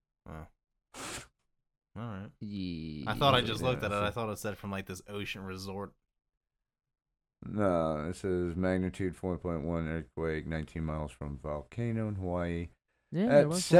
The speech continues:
Speaker 2: like that.
Speaker 3: seven oh one A M.
Speaker 1: That's too early to be
Speaker 2: Wow.
Speaker 1: shooken out of bed.
Speaker 3: Well, that's,
Speaker 2: But
Speaker 3: I
Speaker 2: even,
Speaker 3: mean,
Speaker 2: like,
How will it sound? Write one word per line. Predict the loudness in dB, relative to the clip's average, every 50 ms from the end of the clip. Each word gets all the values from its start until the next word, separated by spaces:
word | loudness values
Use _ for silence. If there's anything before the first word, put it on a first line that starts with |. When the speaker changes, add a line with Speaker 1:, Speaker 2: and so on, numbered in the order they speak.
| 10
Speaker 2:
like | 10 10
that. |
Speaker 3:
seven |
oh | 10 10
one | 8 8 6 6 6 8 8 8 8 6 4
A | 4 2 4 4 6 6 6
M. | 4 4 2 2 0 0 -2 -4 -8 -10 -14 _ _ _ _ _ _ -20 -20 _ _ _ _
Speaker 1:
That's | -8 -8 -8 -8 -6
too | -4 -4 -2 -2
early | 0 -2 -2 -2 -4
to | -4 -6
be | -6 -8
Speaker 2:
Wow. | -8
Speaker 1:
shooken | -8 -8 -6 -8 -8 -8 -8 -8
out | -8 -10 -10
of | -10
bed. | -8 -8 -8 -8 -10 -12 _ _ _ _ _ _ _ _ -20 -20 -20 _ _ _ _ _ _ _ _ _ _ _ _ _ _ -2 2
Speaker 3:
Well, | 6 8
that's, | 10 12
Speaker 2:
But | 12
Speaker 3:
I |
Speaker 2:
even, | 12 12 12
Speaker 3:
mean, | 12 12
Speaker 2:
like, | 12 12 12